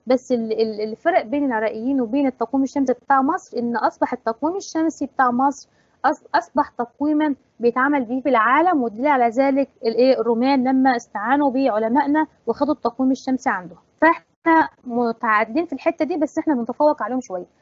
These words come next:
الحتة التانية حتة إن هنربط بين علم الفلك والتقويم الشمسي. طب فاكرين إن هم هنا عبدوا الظواهر الطبيعية، يبقى يبقوا مشهورين في إيه؟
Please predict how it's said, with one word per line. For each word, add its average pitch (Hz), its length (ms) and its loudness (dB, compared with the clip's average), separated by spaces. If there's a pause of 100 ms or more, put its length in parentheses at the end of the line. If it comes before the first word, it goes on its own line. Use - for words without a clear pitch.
(300)
الحتة 370 360 -2
التانية 349 500 -2 (360)
حتة 381 420 -4
إن 247 340 0
هنربط 302 520 2
بين 233 280 0
علم 302 280 -2
الفلك 370 440 2
والتقويم 269 460 -2
الشمسي. 202 520 -8 (120)
طب 233 320 -4 (100)
فاكرين 302 560 -2
إن 320 160 4
هم 330 200 2
هنا 339 180 2
عبدوا 320 320 2
الظواهر 294 280 6
الطبيعية، 339 680 4 (340)
يبقى 247 240 2
يبقوا 294 240 2
مشهورين 277 380 -2
في - 120 -8
إيه؟ 247 280 0